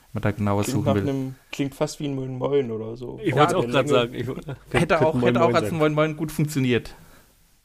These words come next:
Speaker 2: Stark. Ja, ich hatte als Highlight eigentlich Kino Plus vierhundert geplant, aber
Speaker 1: Hm.
Speaker 2: das ist ja irgendwie in Malheur passiert. <laughs>
Speaker 1: Ja, mehrere.
Speaker 2: Jetzt weiß ich selber irgendwie gar keins gerade aktuell.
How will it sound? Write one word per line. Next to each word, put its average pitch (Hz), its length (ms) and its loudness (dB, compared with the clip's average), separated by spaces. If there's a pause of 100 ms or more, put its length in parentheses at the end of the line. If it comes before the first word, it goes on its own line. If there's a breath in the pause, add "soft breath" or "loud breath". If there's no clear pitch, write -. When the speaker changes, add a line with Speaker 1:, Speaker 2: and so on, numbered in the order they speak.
(720)
Speaker 2:
Stark. 113 420 -10 (2000)
Ja, - 80 -6
ich 117 140 -6
hatte 147 200 2
als 147 200 0
Highlight 143 340 2
eigentlich 143 320 -4
Kino 151 240 -2
Plus 139 220 -4
vierhundert 160 480 -2
geplant, 151 500 -2
aber 151 180 4
Speaker 1:
Hm. 156 120 4
Speaker 2:
das - 100 0
ist - 80 -6
ja 127 80 2
irgendwie 135 480 -2
in 135 100 -4
Malheur 131 340 0
passiert. 131 520 -2
<laughs> 196 840 0
Speaker 1:
Ja, 123 140 2
mehrere. 135 640 0 (1500 loud breath)
Speaker 2:
Jetzt - 260 -14
weiß 135 240 -4
ich 139 120 -8
selber 139 340 2
irgendwie 123 340 -2
gar 117 180 -2
keins 110 420 -10
gerade 113 360 -14
aktuell. - 520 -20